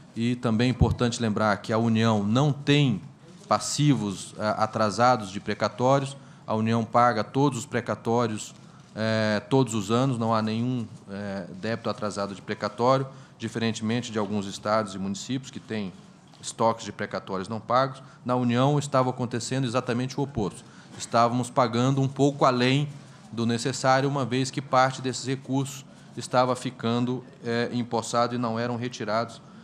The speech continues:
pelos seus beneficiários. Parte disso em virtude da inação dos próprios beneficiários e parte em virtude de decisões judiciais, é, subsequentes. Resultado,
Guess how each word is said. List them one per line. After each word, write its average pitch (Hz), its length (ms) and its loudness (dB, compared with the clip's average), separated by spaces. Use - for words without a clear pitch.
pelos 120 260 -6
seus 120 200 -4
beneficiários. 120 800 -2
Parte 113 300 -2
disso 113 260 -4
em 110 60 -2
virtude 104 460 -6
da 98 540 -2
inação 120 600 0
dos - 140 -8
próprios - 360 -6
beneficiários 123 760 -4
e - 60 -10
parte 143 480 2
em 156 80 -2
virtude 123 420 -6
de 113 60 -16
decisões 113 540 -4
judiciais, 110 760 -2
é, 110 120 -4
subsequentes. 117 760 -6
Resultado, 156 720 0